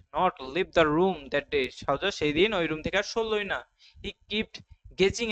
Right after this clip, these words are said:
at the siskin, অর্থাৎ সে কি করতে লাগলো, সে পাখিটার এই অবস্থা দেখলে সে পাখিটা থেকে একটুও নড়াচড়া করলো না, এবং সে গেজিং মানে হচ্ছে কি একদৃষ্টি, গেজিং মানে কি একদৃষ্টি, সে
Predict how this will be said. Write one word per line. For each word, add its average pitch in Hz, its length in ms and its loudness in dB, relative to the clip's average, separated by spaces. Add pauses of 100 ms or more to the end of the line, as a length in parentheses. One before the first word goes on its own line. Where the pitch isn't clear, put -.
at 185 120 0
the 240 80 6 (100)
siskin, 220 420 8
অর্থাৎ 190 260 6
সে 214 140 10
কি 208 160 -2
করতে 226 260 12
লাগলো, 196 220 12 (960)
সে 180 100 12 (100)
পাখিটার 185 400 12
এই 214 120 12
অবস্থা 208 320 10
দেখলে 233 180 12 (140)
সে 185 80 12 (160)
পাখিটা 196 340 12
থেকে 214 160 12 (500)
একটুও 214 320 12 (120)
নড়াচড়া 226 420 12
করলো 208 220 12
না, 196 120 12
এবং 190 180 12
সে 220 80 12 (220)
গেজিং 190 260 12 (100)
মানে 208 180 0
হচ্ছে 208 260 -12
কি 262 80 0 (480)
একদৃষ্টি, 208 640 0 (580)
গেজিং 160 280 -4
মানে 190 160 -4
কি 220 60 -2 (300)
একদৃষ্টি, 196 720 -4 (280)
সে - 100 -8